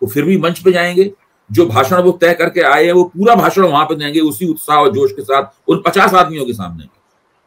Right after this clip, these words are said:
मतलब ये, ये बात आपको कहीं नहीं मिलेगी।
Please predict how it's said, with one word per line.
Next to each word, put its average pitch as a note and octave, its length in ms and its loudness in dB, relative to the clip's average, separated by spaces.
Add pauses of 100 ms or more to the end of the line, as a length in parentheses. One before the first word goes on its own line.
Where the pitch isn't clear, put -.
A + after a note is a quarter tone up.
(1400)
मतलब G2+ 160 -12
ये, F#3+ 440 4
ये F3+ 160 2
बात F#3 260 2
आपको F#3 180 2
कहीं D#3 200 -2
नहीं C3+ 120 -6
मिलेगी। D#2+ 360 -8